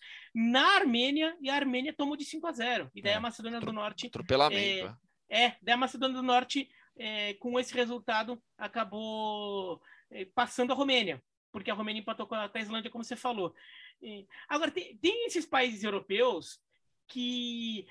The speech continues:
Speaker 1: às vezes, aparece com alguma boa campanha em eliminatórias, e já tem um, um, um, a, a, já, já, às vezes, muitas vezes a gente já fica imaginando, "Não, será que agora vai, vai começar a brigar?" E às vezes é só também um momento,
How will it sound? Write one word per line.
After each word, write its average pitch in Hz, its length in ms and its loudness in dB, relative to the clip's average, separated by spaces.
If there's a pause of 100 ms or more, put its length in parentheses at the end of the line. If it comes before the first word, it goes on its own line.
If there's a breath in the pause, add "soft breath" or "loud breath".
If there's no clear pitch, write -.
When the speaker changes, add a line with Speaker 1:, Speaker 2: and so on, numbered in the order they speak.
(140 loud breath)
Speaker 1:
às 220 160 2
vezes, 349 180 2
aparece 262 500 2
com 247 240 -6
alguma 220 300 -4
boa 214 160 -8
campanha 202 420 -6
em 196 220 -8
eliminatórias, 190 840 -4
e 233 280 -8
já 233 100 -4
tem 262 100 -6
um, 247 200 -6 (100)
um, 202 540 -12 (360 loud breath)
um, 202 360 -6
a, 208 460 -4
a, 214 60 -6
já, 247 220 -2
já, 240 220 -6
às 214 80 -10
vezes, 254 200 -2
muitas 277 240 0
vezes 262 200 -6
a - 20 -2
gente 269 140 -2
já 262 100 0
fica 285 180 -8
imaginando, 240 380 0
"Não, 262 260 2
será 247 220 -2
que 240 100 -8
agora 226 220 -4
vai, 208 240 -4
vai 208 180 -8
começar 220 280 -6
a 202 40 -2
brigar?" 220 280 -2
E 285 40 2
às 269 80 0
vezes 294 140 -2
é 311 80 -2
só 262 320 0
também 302 220 -2
um 320 120 4
momento, 294 580 0